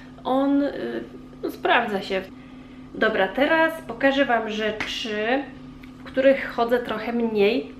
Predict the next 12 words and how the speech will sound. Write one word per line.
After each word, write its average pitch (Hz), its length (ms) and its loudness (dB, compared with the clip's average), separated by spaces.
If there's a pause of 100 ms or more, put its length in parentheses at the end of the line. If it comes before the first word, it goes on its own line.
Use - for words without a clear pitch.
(120)
chociaż 226 500 -8
chodzę. - 340 -2 (1200)
I 254 200 2
teraz 240 320 4
tak, - 200 -6 (160)
to 302 160 4
założyłam, 226 560 4
to 254 100 4
jest 277 140 2
koszulka 233 520 -2
z 208 80 -8
wiskozy 196 580 -6